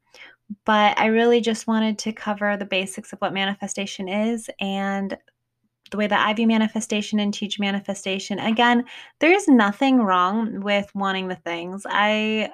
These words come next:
am all for you getting the things, but if there's something I wish I had learned sooner, it was really about, first of all, the, the shifting your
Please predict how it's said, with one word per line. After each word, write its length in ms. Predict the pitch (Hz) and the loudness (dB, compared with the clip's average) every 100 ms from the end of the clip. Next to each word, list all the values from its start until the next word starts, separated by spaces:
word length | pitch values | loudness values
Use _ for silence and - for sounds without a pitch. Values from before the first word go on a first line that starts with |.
| 269 | -6
am 140 | 196 | -4
all 220 | 185 190 196 | 0 0 0
for 280 | - 196 | 0 0
you 140 | 190 185 | 2 0
getting 260 | 190 185 | -2 -2
the 80 | 190 | -6
things, 500 | 185 185 180 185 185 _ - _ _ - | -6 -4 -4 -6 -10 _ -20 _ _ 0
but 260 | 208 208 | 2 2
if 140 | 202 - | 0 0
there's 220 | 240 262 | 0 2
something 360 | 247 226 247 | 0 0 0
I 100 | 226 | 0
wish 180 | 208 202 | 0 0
I 60 | 214 | 0
had 260 | 208 196 | 0 0
learned 280 | 196 190 190 | 0 -2 -4
sooner, 420 | - 190 185 185 | -8 -6 -2 -2
it 200 | 180 180 | 0 -2
was 220 | 185 202 196 | -2 -6 -4
really 340 | 196 196 202 | -2 0 0
about, 380 | 190 185 180 - | 2 2 2 0
first 240 | 196 - | -2 -2
of 100 | 196 | -2
all, 220 | 196 190 | 0 0
the, 300 | 180 180 175 - _ - | 2 0 0 -6 _ -4
the 440 | 185 180 180 175 _ _ _ | -2 0 -2 -4 _ _ _
shifting 520 | - - 262 262 247 214 | -6 0 0 2 2 4
your 380 | 208 196 190 | 6 6 4